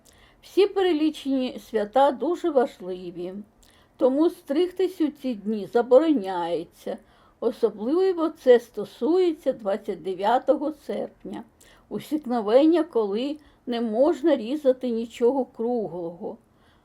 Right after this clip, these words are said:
е, яке б нагадувало голову, бо в цей день Іоанну Хрестителю відтяли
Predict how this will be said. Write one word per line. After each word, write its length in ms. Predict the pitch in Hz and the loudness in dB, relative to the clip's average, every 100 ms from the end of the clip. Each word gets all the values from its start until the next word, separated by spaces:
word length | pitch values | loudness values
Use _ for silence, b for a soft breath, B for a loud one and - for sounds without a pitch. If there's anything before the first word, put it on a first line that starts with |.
| b b _ _ _ _ - - | b b _ _ _ _ -12 -8
е, 160 | 196 160 | -8 -6
яке 360 | 233 226 214 277 | 0 2 2 -2
б 80 | 214 | 0
нагадувало 840 | 233 160 208 262 262 226 226 226 | -4 0 2 4 4 4 2 0
голову, 580 | 170 196 190 175 165 175 | 0 -2 0 -2 -4 -8
бо 180 | 196 226 | -2 -2
в 80 | |
цей 300 | 208 285 277 | 2 0 0
день 400 | 185 247 311 311 b b b | 0 2 4 4 b b b
Іоанну 560 | 262 220 226 302 349 294 | -4 0 4 6 6 4
Хрестителю 1200 | - 214 - - 311 311 _ _ _ 277 269 269 | 0 -8 -6 0 0 -2 _ _ _ -6 -4 -4
відтяли 760 | 226 190 - - 240 254 262 | -6 -12 -4 2 4 2 0